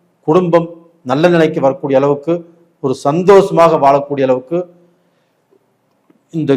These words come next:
கிரக கூறுகள் உங்களுக்கு திருப்தியா இருக்கிறதுனால நீங்க நல்லா இருப்பீங்க. கடகராசிக்காரங்களே, எதற்கும் பயந்துக்க வேண்டிய அவசியம் இல்லை. நீங்க ஏதாவது ரூபத்துல தப்பிப்பீங்கன்னு நினைச்ச,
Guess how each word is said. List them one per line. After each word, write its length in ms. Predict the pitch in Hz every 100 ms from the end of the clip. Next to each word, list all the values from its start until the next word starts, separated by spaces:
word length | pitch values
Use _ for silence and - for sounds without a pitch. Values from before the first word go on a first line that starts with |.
| 120
கிரக 220 | 135 160 160
கூறுகள் 240 | 156 147 143
உங்களுக்கு 240 | 123 -
திருப்தியா 340 | 143 147 - 160
இருக்கிறதுனால 540 | 135 135 156 143 131 127 185 - _ _ _ _ _ _ _ _ _ _ _
நீங்க 140 | 127 120
நல்லா 180 | 107 123 123
இருப்பீங்க. 340 | - 113 107 123 - _ _ _ _ _ -
கடகராசிக்காரங்களே, 880 | 123 135 143 135 - 139 135 131 175 - - _ _ _ _ 135
எதற்கும் 420 | 151 156 170 170 170 - -
பயந்துக்க 400 | 127 147 151 151 139
வேண்டிய 180 | 135 127 113
அவசியம் 400 | 127 151 160 151 131
இல்லை. 180 | 123 135 - _ _ _ _ _ _ _ -
நீங்க 160 | 120 113
ஏதாவது 340 | 123 156 190 190
ரூபத்துல 360 | 175 151 - 143 139 - - _ _ _ _ _ _ _ _ _ _ _ _ 135
தப்பிப்பீங்கன்னு 580 | - 165 170 165 151
நினைச்ச, 220 | 143 143